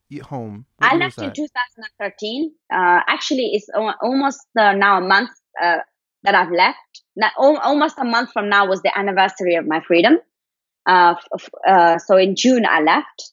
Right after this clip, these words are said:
Speaker 2: twentieth of June, two thousand and thirteen. I remember it so clearly as, as daylight.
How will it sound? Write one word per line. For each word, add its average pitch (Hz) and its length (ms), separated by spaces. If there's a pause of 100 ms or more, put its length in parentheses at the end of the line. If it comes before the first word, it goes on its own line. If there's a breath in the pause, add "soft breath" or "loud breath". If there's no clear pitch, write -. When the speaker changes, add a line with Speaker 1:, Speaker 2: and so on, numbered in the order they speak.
(120)
Speaker 2:
twentieth 220 400
of 180 160
June, 196 280
two 247 120
thousand 196 320
and 165 100
thirteen. 196 460
I 180 100
remember 190 380
it 165 140
so 208 280
clearly 165 480
as, 156 160 (220)
as 175 260
daylight. 160 520